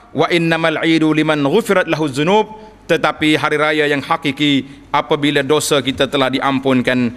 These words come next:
oleh Allah Azza wa Jalla. Timbul lagi soalan, bagaimanakah hari raya yang dikira sebagai ibadat kepada Allah Azza wa Jalla, tanda kemenangan, tanda kita telah berjaya melawan nafsu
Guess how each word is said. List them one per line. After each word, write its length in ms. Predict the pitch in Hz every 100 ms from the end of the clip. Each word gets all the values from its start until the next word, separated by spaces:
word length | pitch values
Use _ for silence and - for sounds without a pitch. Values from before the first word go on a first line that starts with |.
| - - 131
oleh 160 | 139
Allah 400 | 143 127 123 127 123 - - - -
Azza 160 | 147 131
wa 160 | 107
Jalla. 240 | 92 78 62 - - - - - - - - - - -
Timbul 340 | - 277 294 254
lagi 220 | 214 196
soalan, 580 | - 170 165 160 156 151 151
bagaimanakah 720 | 180 202 240 262 196 175 143
hari 220 | 156 156
raya 400 | 143 143 165 170 165 - - - -
yang 240 | 127 160
dikira 680 | 156 156 160 156 156 151 - -
sebagai 640 | - 156 143 139 147 143
ibadat 560 | 190 156 139 143 - 135
kepada 240 | 139 139
Allah 240 | 139 135 -
Azza 160 | 139 139
wa 160 | 139
Jalla, 320 | 143 156 196 196 - - - -
tanda 560 | 160 160 156 147 139
kemenangan, 640 | 135 139 156 196 214 214 185 - - - 139
tanda 240 | 156 160 147
kita 240 | 143 147
telah 240 | 147 147 131
berjaya 600 | 135 131 147 147 131 107
melawan 400 | 127 156 156 139
nafsu 460 | 135 190 - 233